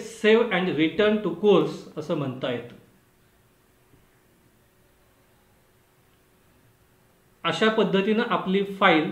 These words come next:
या ठिकाणी आलेली आहे. दुसरा पर्याय आपला इथे दिसतोय. पुढच्या पर्यायाकडे आपण जाऊया आणि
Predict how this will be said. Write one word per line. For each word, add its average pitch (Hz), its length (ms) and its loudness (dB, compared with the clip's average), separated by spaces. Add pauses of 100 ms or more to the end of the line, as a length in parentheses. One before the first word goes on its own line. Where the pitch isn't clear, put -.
(120)
या 160 100 2
ठिकाणी 165 400 -2
आलेली 185 400 2
आहे. - 100 -8
दुसरा 170 400 -4
पर्याय 170 240 0
आपला 160 220 -2
इथे 160 260 -4 (320)
दिसतोय. 180 360 -6 (2000)
पुढच्या 226 320 4
पर्यायाकडे 233 560 4
आपण 202 300 2
जाऊया 151 500 2 (640)
आणि 226 160 4